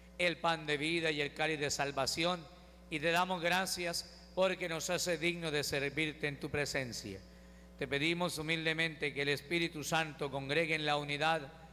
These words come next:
a cuantos participamos del cuerpo y de la sangre de Cristo. Acuérdate, Señor, de tu iglesia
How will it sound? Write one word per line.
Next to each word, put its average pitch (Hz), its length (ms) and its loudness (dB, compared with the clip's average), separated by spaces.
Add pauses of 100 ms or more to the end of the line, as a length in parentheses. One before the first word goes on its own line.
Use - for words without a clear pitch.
(260)
a 156 180 4
cuantos 180 400 0
participamos 165 1080 0 (360)
del 151 300 2
cuerpo 175 440 2
y 165 40 4
de 170 160 2
la 165 120 2
sangre 160 480 2
de 160 140 2
Cristo. 151 400 -4 (800)
Acuérdate, 156 640 0
Señor, 156 420 0
de 151 160 2
tu 156 80 -8
iglesia 151 460 2